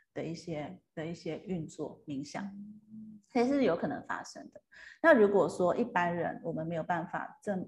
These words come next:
Speaker 1: 呃，真的，真的接受到这些冥想或者这些能量调整的话，其实所谓的有觉知的行动很重要。所以为什么瑜-，瑜伽，可能跟你讲觉-，觉察觉知，就是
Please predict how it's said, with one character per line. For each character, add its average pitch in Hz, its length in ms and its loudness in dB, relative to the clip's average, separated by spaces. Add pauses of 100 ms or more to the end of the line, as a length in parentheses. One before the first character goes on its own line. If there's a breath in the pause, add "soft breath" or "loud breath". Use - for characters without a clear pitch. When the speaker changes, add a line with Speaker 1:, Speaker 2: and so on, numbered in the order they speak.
Speaker 1:
呃， 170 180 -8
真 208 180 0
的， 196 140 0
真 196 200 -4
的 185 100 -2
接 175 240 -4
受 175 160 -2
到 165 160 -2
这 165 140 -6
些 170 160 -10
冥 156 240 -8
想 170 240 -8
或 185 80 -4
者 170 60 -4
这 175 100 -6
些 170 140 -8
能 165 160 -8
量 165 120 -6
调 165 200 -10
整 - 160 -14
的 - 100 -14
话， - 180 -8 (400 loud breath)
其 - 120 -4
实 240 120 0
所 196 220 0
谓 185 100 4
的 196 80 4
有 151 240 0
觉 156 280 -2
知 175 240 -4
的 170 200 -2
行 151 320 -6
动 175 220 -2
很 170 160 -8
重 151 240 -14
要。 - 100 -12 (160)
所 - 140 -6
以 202 40 2
为 247 60 4
什 247 80 2
么 165 120 0
瑜-， 165 260 -6
瑜 175 120 -2
伽， 170 200 -2 (220)
可 - 80 -2
能 160 120 -2
跟 180 140 -2
你 170 80 -4
讲 156 340 -6
觉-， - 220 -8 (100)
觉 151 200 -4
察 - 200 -6
觉 - 280 -14
知， - 240 -14
就 202 120 -4
是 208 240 -2